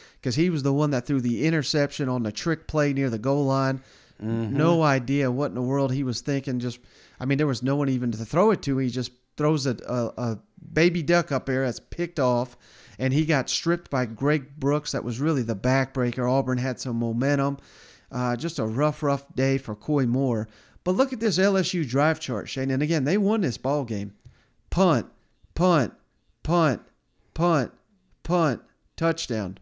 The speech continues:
Speaker 1: punt, punt, touchdown, punt, punt, fumble. <laughs> And, and you won this game. I mean, this, this is incredible.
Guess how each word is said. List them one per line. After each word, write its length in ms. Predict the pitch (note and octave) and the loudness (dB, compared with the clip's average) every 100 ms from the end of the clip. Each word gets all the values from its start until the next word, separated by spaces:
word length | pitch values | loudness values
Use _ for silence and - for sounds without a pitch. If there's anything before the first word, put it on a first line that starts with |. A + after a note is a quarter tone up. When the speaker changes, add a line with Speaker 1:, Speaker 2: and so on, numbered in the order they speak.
| - | -8
Speaker 1:
punt, 360 | D#3+ F3 C#3+ - _ - | -2 0 0 -2 _ -4
punt, 340 | F3 D#3+ A#2 _ _ | 0 0 -2 _ _
touchdown, 560 | - E3 - C3+ A#2 G2+ - _ _ - | -4 -4 -4 -4 -4 -6 -14 _ _ -10
punt, 380 | E3 E3+ D3+ - | -2 0 -2 -2
punt, 380 | D#3 E3+ C#3 - | -2 -2 -2 -6
fumble. 800 | - F3 D#3 A#2+ A#2+ D3 B2 - | 2 2 2 0 0 0 -2 -10
<laughs> 40 | C3+ C#3+ - _ _ _ - - - | -18 -18 -20 _ _ _ -20 -18 -8
And, 220 | F3 E3+ - | -6 -4 0
and 180 | A3+ G#3+ | 2 6
you 120 | A#3 | 6
won 200 | A3+ C4+ | 6 8
this 220 | F4 B3+ | 6 6
game. 400 | A3+ B3+ E4 E3+ | 4 6 6 4
I 120 | E3+ | 4
mean, 200 | F#3 F#3 | 4 4
this, 220 | F#3+ C#3 | 2 -2
this 320 | - D3+ A#3+ B3+ | -4 -2 0 0
is 120 | G#3 | -2
incredible. 680 | F3 - G#3+ A3 E3 D#3+ | -4 -2 0 0 0 -2